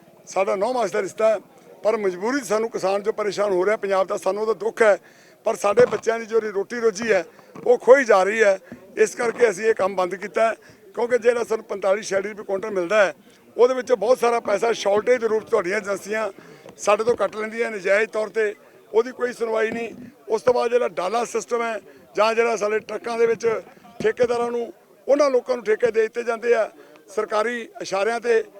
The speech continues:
ਉਹ ਪੋਲੀਟੀਕਲੀ ਜਿਹੜੀ ਇੰਟਰਫੇਰੈਂਸ ਕਰਕੇ ਤੇ ਸਾਨੂੰ ਆਪਦੇ ਕੋਲੋਂ ਮਾਲ ਚੁਕਾਉਣਾ ਪੈਂਦਾ ਜ-, ਕਿਸਾਨ ਦੇ ਵਾਸਤੇ ਜਗ੍ਹਾ ਬਣਾਉਣ ਨੂੰ। ਤੇ ਸਾਡੀਆਂ ਸਾਰੀਆਂ ਗੱਲਾਂ, ਈ ਪੀ ਐਫ ਦਾ ਮੁੱਦਾ ਉਠਾਇਆ ਗਿਆ, ਖਾਸ ਕਰਕੇ ਅਸੀਂ ਮੁੱਦਾ ਉਠਾਇਆ ਕਿ ਜਿਹੜੇ ਮੰਡੀਆਂ 'ਚ ਕੰਮ ਕਰਦੇ ਮਜ਼ਦੂਰ ਹੈ,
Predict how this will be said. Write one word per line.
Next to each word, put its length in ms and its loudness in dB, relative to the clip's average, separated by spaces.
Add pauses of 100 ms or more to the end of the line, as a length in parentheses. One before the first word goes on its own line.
(400)
ਉਹ 120 4
ਪੋਲੀਟੀਕਲੀ 580 2
ਜਿਹੜੀ 180 -2
ਇੰਟਰਫੇਰੈਂਸ 440 -8
ਕਰਕੇ 420 -6 (440)
ਤੇ 80 0
ਸਾਨੂੰ 380 0
ਆਪਦੇ 140 0
ਕੋਲੋਂ 280 2
ਮਾਲ 200 0
ਚੁਕਾਉਣਾ 320 -2
ਪੈਂਦਾ 280 0
ਜ-, 140 -10
ਕਿਸਾਨ 420 -2
ਦੇ 100 0
ਵਾਸਤੇ 260 -2
ਜਗ੍ਹਾ 240 -2
ਬਣਾਉਣ 240 -2
ਨੂੰ। 180 -2 (460)
ਤੇ 100 0
ਸਾਡੀਆਂ 360 0
ਸਾਰੀਆਂ 320 0
ਗੱਲਾਂ, 200 0
ਈ 120 -6
ਪੀ 160 -4
ਐਫ 100 2
ਦਾ 100 0
ਮੁੱਦਾ 240 -2
ਉਠਾਇਆ 300 2
ਗਿਆ, 280 4 (480)
ਖਾਸ 280 2
ਕਰਕੇ 260 0
ਅਸੀਂ 160 -2
ਮੁੱਦਾ 200 -2
ਉਠਾਇਆ 360 0
ਕਿ 80 -8
ਜਿਹੜੇ 200 0
ਮੰਡੀਆਂ 340 -6
'ਚ 60 -16
ਕੰਮ 220 -4
ਕਰਦੇ 280 -2
ਮਜ਼ਦੂਰ 400 0
ਹੈ, 140 4